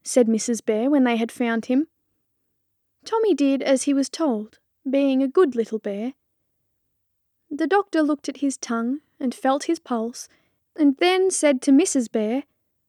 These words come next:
"This child must have some fun,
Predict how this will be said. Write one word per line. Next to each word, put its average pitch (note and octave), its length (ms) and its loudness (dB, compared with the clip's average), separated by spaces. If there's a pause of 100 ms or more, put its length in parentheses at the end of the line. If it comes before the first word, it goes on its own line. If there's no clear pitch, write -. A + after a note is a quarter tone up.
(380)
"This B3+ 440 -2
child A#3 500 0
must C#4+ 240 2
have C#4+ 220 4
some E4+ 260 -2
fun, D4+ 420 4